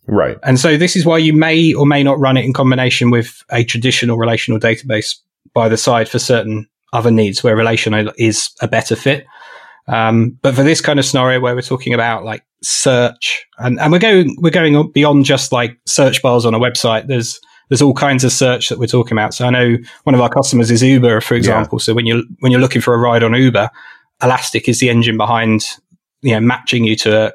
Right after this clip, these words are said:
Speaker 2: nearby vehicle. And that's all geo-based search, really.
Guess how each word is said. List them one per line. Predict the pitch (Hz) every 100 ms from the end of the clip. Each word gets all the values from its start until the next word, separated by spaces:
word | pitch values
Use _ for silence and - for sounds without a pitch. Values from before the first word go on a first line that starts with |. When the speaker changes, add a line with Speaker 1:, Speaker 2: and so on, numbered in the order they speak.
| -
Speaker 2:
nearby | 120 110 110 110
vehicle. | 123 120 107
And | 110
that's | 127 131 131
all | 120 113 113 - - _ _ -
geo-based | 147 143 113 104 107 -
search, | - 101 -
really. | 123 123 101 101